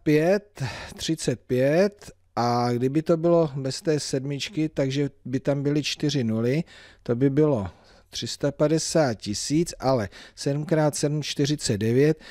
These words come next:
takže tady od tisíců,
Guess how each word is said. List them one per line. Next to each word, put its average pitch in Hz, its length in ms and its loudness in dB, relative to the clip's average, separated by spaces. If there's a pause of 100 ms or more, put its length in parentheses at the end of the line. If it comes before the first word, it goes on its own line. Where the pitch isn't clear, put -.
(220)
takže 135 680 2 (160)
tady 139 800 4 (120)
od - 360 -2 (360)
tisíců, 151 1040 4